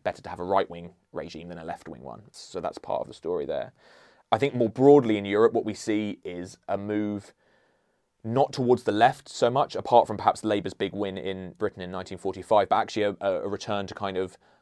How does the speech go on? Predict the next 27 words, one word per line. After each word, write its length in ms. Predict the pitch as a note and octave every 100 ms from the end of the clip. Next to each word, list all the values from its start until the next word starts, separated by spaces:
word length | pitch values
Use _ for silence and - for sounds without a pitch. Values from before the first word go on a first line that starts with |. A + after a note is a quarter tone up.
| _
the 80 | G#2
conventional 560 | - G2+ G#2+ G2+ G2 F2+
politics 360 | E2+ - -
of 120 | E2+
the 60 | D#2+
right, 260 | D#2+ - -
conservatism, 960 | - - - F2+ F#2 G2 F2 F2 F2 - _ _
very 200 | - F2+
safe 560 | F2+ - G#2 F2 - -
pair 220 | G2 F2
of 80 | E2+
hands 460 | - F#2 F2 F2 -
kind 240 | E2+ E2
of 80 | F2
approach. 420 | F2 F#2+ E2+ -
We 80 | G2+
see 100 | G2+
that 120 | F#2+
in 80 | F#2
West 200 | F2 -
Germany 340 | B2+ A#2 G#2+
with 160 | G#2 F#2
the 240 | F#2 F#2 -
government 320 | F#2+ F#2+ F#2
of 100 | D#2+
Konrad 320 | G#2 F2+ F2+
Adenauer, 560 | A2 G#2 G#2 G#2+ G#2+ G#2